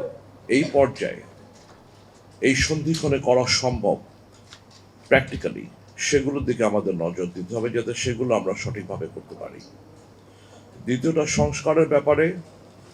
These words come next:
দুটো জিনিসের উপর আমাদের বিশেষ করে লক্ষ্য রাখার প্রয়োজন। একটা হলো জন আকাঙ্ক্ষাটা কি এবং রাজনৈতিক নেতৃবৃন্দ কি মনে করছেন। কোনো সরকার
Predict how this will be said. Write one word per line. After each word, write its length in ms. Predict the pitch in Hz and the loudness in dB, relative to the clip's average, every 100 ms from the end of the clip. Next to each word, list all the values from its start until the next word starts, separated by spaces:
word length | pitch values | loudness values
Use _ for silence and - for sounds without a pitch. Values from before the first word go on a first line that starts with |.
| - - - - - - - | -20 -20 -20 -20 -20 -20 -6
দুটো 220 | 151 175 | 0 2
জিনিসের 440 | 165 170 175 - 165 | 4 4 4 4 4
উপর 220 | 151 143 | 4 4
আমাদের 300 | 123 123 110 | 4 2 0
বিশেষ 360 | 113 117 131 | -2 -4 -6
করে 240 | - 123 117 | -2 2 4
লক্ষ্য 320 | 107 107 123 | 4 0 0
রাখার 280 | 113 113 110 107 | 0 2 -2 0
প্রয়োজন। 300 | 104 98 90 | 0 0 -2
একটা 240 | - 120 | -4 -4
হলো 120 | 104 | -4
জন 340 | 98 107 117 117 | 0 0 2 2
আকাঙ্ক্ষাটা 520 | 113 135 131 127 113 | 0 -8 -6 -6 -8
কি 200 | - 113 - - - - - - - - - - - - - | -12 -16 -16 -20 -20 -20 -20 -20 -20 -20 -20 -20 -20 -12 0
এবং 240 | 110 117 120 110 | 4 4 2 2
রাজনৈতিক 600 | 110 127 123 139 139 147 - - | 6 6 4 -2 -2 -4 -4 -2
নেতৃবৃন্দ 560 | 127 131 139 131 131 123 | -2 0 -4 -2 0 -2
কি 180 | 123 | -2
মনে 220 | 117 76 80 | -4 -4 -6
করছেন। 320 | - - - - - - - - - - - - - - - - - - - - - | -10 -12 -12 -12 -16 -20 -20 -20 -20 -20 -20 -20 -20 -20 -20 -20 -20 -20 -20 -20 -2
কোনো 260 | 147 156 190 | 4 4 4
সরকার 500 | - 160 151 156 | 4 2 2 2